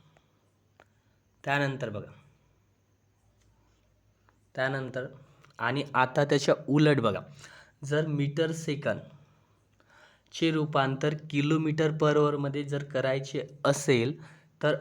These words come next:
अठरा भागीला पाच करायचं. ठीक आहे, त्याच्या ऑपोजिट आहे एकदम. आपण बघितलं होतं kilometer per hour-चं रूपांतर मीटर सेकंदमध्ये करायचं असेल तर पाच भागीला अठरा.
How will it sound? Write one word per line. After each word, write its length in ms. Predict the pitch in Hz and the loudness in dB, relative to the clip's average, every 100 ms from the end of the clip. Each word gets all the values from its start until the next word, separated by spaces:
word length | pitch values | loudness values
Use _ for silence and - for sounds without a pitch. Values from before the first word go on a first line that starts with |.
| - | -4
अठरा 360 | - 156 156 | -6 0 0
भागीला 380 | 151 131 139 139 | 2 0 2 2
पाच 280 | 131 110 - | 4 0 0
करायचं. 380 | 98 95 - - - - - | -4 -4 -6 -14 -20 -12 -4
ठीक 140 | 156 | 2
आहे, 80 | 156 | 4
त्याच्या 280 | 151 151 151 | 4 4 4
ऑपोजिट 460 | 151 180 175 170 | 4 4 4 4
आहे 100 | 160 160 - - | 2 0 -8 -2
एकदम. 360 | 131 127 131 147 - - _ - - - - - 135 | 0 2 0 0 -12 -20 _ -20 -20 -20 -20 -4 0
आपण 260 | 139 156 | 2 4
बघितलं 380 | 147 147 143 143 | 4 2 2 4
होतं 280 | 143 151 151 | 4 4 2
kilometer 500 | 151 147 147 147 151 | 2 4 6 6 4
per 160 | 151 139 | 4 6
hour-चं 340 | 139 139 139 143 | 6 4 4 2
रूपांतर 460 | 131 135 131 143 | 2 2 2 2
मीटर 400 | 131 127 123 151 147 | 2 0 4 4 4
सेकंदमध्ये 560 | 160 139 147 139 139 | 2 2 2 2 2
करायचं 380 | 143 143 143 143 | 2 2 4 4
असेल 260 | 139 143 143 | 4 2 2
तर 60 | 147 | 2
पाच 360 | 131 120 131 | 4 4 4
भागीला 360 | 127 120 135 139 | 2 2 2 2
अठरा. 220 | 113 92 | 2 -2